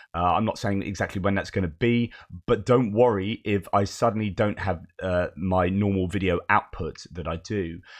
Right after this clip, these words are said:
I will try and schedule some content, uh, to, to give you something,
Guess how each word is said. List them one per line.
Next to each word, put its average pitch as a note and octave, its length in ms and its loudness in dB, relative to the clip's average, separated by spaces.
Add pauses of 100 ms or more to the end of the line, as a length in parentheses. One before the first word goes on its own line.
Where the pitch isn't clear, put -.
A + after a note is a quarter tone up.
(200)
I A2 60 0
will A2+ 140 0
try D3+ 480 2
and C#3+ 200 0
schedule C#3 840 -2
some C#3 460 0
content, G#2+ 720 -4 (380)
uh, F#2+ 220 2 (220)
to, G2 360 -2 (1080)
to A2+ 120 -4
give G2 240 -2
you G2+ 120 -2
something, G#2 680 -4